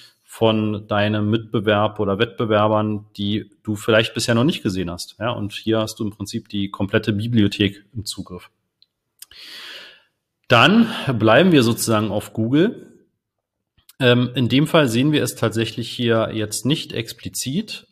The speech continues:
aber es gibt neue Erweiterungsmöglichkeiten, die heißen ja inzwischen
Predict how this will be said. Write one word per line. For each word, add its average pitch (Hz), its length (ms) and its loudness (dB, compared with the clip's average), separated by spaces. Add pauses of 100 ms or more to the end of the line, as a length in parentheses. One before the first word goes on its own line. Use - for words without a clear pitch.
aber 131 600 -2
es - 200 -8
gibt 135 340 -4
neue 123 560 0
Erweiterungsmöglichkeiten, 101 1400 -2
die 117 120 -6
heißen 101 280 -6
ja 98 240 -8
inzwischen 98 420 -10